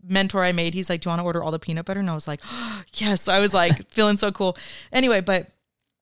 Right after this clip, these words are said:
Speaker 1: what was really cool is, um, I was on a team with three guys, and typical in corporate, women are
Speaker 2: Mm-hmm.
Speaker 1: underrepresented, you know, so I'm there and, and they're all super analytical. I know this is a long story long, but I get into it. So, um, the details though of the story are kinda interesting because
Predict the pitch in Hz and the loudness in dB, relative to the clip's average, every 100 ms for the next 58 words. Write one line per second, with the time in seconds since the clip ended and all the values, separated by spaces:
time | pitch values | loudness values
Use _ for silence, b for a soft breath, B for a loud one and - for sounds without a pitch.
0 | _ - 196 190 190 180 - 233 214 190 | _ -2 0 2 2 0 2 2 4 2
1 | 175 - _ 180 170 165 160 156 _ _ | 0 -8 _ -4 -2 -4 -8 -10 _ _
2 | _ 196 214 247 226 190 190 175 - 170 | _ 0 0 2 0 0 0 -2 -4 -6
3 | 156 139 - - - 170 160 147 _ _ | -4 -6 -8 -10 -4 -2 -2 -6 _ _
4 | _ 214 202 196 185 175 180 - 180 175 | _ -6 -4 -2 -4 -2 -6 -2 -2 0
5 | 175 175 170 170 170 180 160 151 165 160 | 0 0 0 -2 -4 -4 -4 -4 -6 -8
6 | 156 175 175 180 190 208 208 175 165 B | -8 -8 -4 -2 0 2 2 0 -4 B
7 | B B 208 214 226 214 - 226 214 190 | B B 2 4 4 2 0 -2 0 0
8 | 170 165 196 233 262 - 214 226 185 180 | 0 -2 -4 -4 -6 0 2 2 2 2
9 | 185 180 170 160 156 151 160 165 165 160 | 0 -2 -2 -2 -4 -6 -6 -4 -6 -6
10 | 165 - - 196 180 170 b b b - | -8 -8 -6 -2 -4 -6 b b b -6
11 | 196 190 180 175 - - 185 175 233 - | -2 -2 -2 -6 -12 -8 -6 -2 -2 0
12 | 214 175 175 170 165 165 156 - 285 311 | 0 2 2 2 0 -4 -6 -4 -2 -2
13 | 226 214 196 226 - 190 175 160 175 165 | -2 -2 -4 -4 -4 -4 -6 -6 -6 -6
14 | 156 - | -6 -10